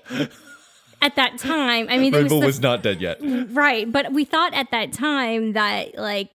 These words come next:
Speaker 2: Rainbow was really not gonna do well, and so we thought he was gonna pass away at night. And <laughs> I don't know why. It's not like we read any
Speaker 1: Oh, it
Speaker 2: parenting
Speaker 1: was,
Speaker 2: books
Speaker 1: it
Speaker 2: about this
Speaker 1: was
Speaker 2: or
Speaker 1: like,
Speaker 2: anything.
Speaker 1: it was mayhem. The kids started wailing.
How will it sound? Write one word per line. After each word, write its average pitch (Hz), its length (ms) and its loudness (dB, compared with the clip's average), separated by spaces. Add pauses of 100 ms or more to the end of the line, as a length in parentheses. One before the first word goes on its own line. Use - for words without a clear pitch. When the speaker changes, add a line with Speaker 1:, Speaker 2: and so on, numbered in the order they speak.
Speaker 2:
Rainbow 262 420 -2
was 247 340 -2
really 240 560 0
not 220 240 0
gonna 202 140 -4
do 202 200 -4
well, 180 260 0
and 196 240 -4
so 214 300 -4
we 202 160 -2
thought 214 360 -4
he 220 120 -4
was 208 160 -6
gonna 208 180 -6
pass - 320 -8
away 190 220 -8
at - 100 -10
night. 214 560 -4 (720)
And 208 640 -2 (560)
<laughs> - 540 -16
I 262 120 2
don't 269 320 -4
know 339 100 -4 (400)
why. - 160 0 (920)
It's - 100 -16
not 311 140 -4 (100)
like - 100 2
we - 120 6
read 285 180 6
any 277 160 4
Speaker 1:
Oh, - 20 -2
it 214 40 -2
Speaker 2:
parenting - 460 6
Speaker 1:
was, 285 60 4
Speaker 2:
books 285 300 0
Speaker 1:
it 139 80 4
Speaker 2:
about 143 180 4
this 147 300 4
Speaker 1:
was - 20 2
Speaker 2:
or 277 140 2
Speaker 1:
like, 123 220 4
Speaker 2:
anything. 262 240 0 (120)
Speaker 1:
it 139 40 4
was 139 180 2
mayhem. 127 480 0
The 110 80 -2
kids 123 260 -2
started 127 340 -2
wailing. 101 760 -2